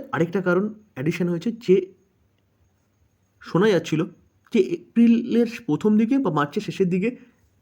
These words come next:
ইঞ্জিন পাওয়া যাবে, তো সেটা কিন্তু আরও ডিলে হতে পারে, সেরকমই রিপোর্টের মাধ্যমে খবর পাওয়া যাচ্ছে। তার জন্যে কিন্তু এইচএল আরও ডাউনসাইড মুভমেন্ট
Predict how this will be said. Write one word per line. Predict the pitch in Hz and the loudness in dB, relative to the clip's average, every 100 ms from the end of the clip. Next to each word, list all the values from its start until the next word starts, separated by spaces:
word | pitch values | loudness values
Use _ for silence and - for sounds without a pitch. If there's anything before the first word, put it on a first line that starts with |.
| _ _ _ | _ _ _
ইঞ্জিন | 165 170 165 | 2 2 2
পাওয়া | 139 110 | 0 0
যাবে, | 107 135 - _ | -2 -4 -8 _
তো | - | -6
সেটা | 147 135 131 | -2 -2 -2
কিন্তু | 131 123 131 147 - | -4 -6 -4 -6 -4
আরও | 127 139 135 - - 120 | 2 2 0 -8 -14 -4
ডিলে | 151 127 127 131 - _ - | 0 2 0 -2 -16 _ -4
হতে | 131 120 | 0 0
পারে, | 98 92 - _ _ | -2 -6 -10 _ _
সেরকমই | - 135 135 123 | -2 -2 0 0
রিপোর্টের | 123 120 113 107 | 0 0 0 -2
মাধ্যমে | 101 107 110 - _ _ | -4 -6 -6 -10 _ _
খবর | - 120 113 | -2 0 0
পাওয়া | 95 90 | -2 -6
যাচ্ছে। | 90 - 92 _ _ | -10 -12 -18 _ _
তার | 117 113 | -8 -2
জন্যে | 120 113 | -2 -2
কিন্তু | 110 117 127 123 | -6 -8 -6 -6
এইচএল | 117 120 120 - _ _ - | -4 -4 -6 -8 _ _ -6
আরও | 113 123 | -2 -2
ডাউনসাইড | 104 107 104 98 95 - _ _ | -4 -6 -6 -6 -8 -20 _ _
মুভমেন্ট | 123 113 104 | -2 -2 -2